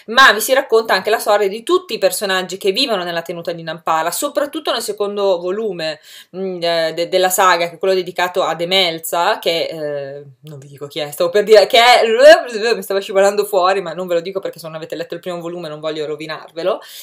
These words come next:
ehm, ma anche nella prima, comunque nel, nel primo volume chiaramente vi si presenta il personaggio di Ross, per cui è un po' più dedicato a lui, ma vi assicuro c'è tanto anche degli altri personaggi,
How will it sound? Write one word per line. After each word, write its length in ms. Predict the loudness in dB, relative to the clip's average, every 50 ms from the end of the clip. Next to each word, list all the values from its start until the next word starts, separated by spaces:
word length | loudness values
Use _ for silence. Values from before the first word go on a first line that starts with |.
| -20 -20 -20 -14 0
ehm, 560 | 6 8 10 10 10 10 8 6 4 0 -2
ma 160 | 0 4 4
anche 200 | 4 4 2 0
nella 200 | 0 4 4 2
prima, 280 | 2 0 -4 -4 -4 -6
comunque 200 | -8 -4 -2 -2
nel, 380 | -2 -2 -4 -6 -10 -12 -10 -10
nel 120 | -12 -10
primo 220 | -8 -4 -2 0
volume 300 | 0 2 0 0 0 -2
chiaramente 540 | 0 2 0 0 2 -2 -4 0 2 0 0
vi 100 | 0 -2
si 100 | -6 -8
presenta 300 | -6 -6 -6 -6 -4 -4
il 80 | -4 -4
personaggio 400 | -4 -6 -6 -8 -8 -8 -8 -8
di 120 | -6 -4
Ross, 300 | 0 2 2 2 0 -2
per 160 | -6 -8 -2
cui 80 | 0 0
è 60 | 0
un 100 | 0 0
po' 140 | -4 -6 -8
più 140 | -8 -8 -8
dedicato 440 | -8 -6 -6 -6 -6 -6 -6 -4 -4
a 40 | -4
lui, 180 | -2 -2 -2
ma 160 | -2 -2 -2 -2
vi 80 | -2
assicuro 400 | -4 -8 -8 -12 -6 -4 -4 -4
c'è 180 | -4 -6 -8 0
tanto 360 | 2 4 4 4 2 -4 -8
anche 120 | -10 -8
degli 140 | -8 -4 -4
altri 200 | -4 -4 -4 -8
personaggi, 640 | -10 -10 -10 -8 -6 -2 -2 -2 -2 -4 -10 -14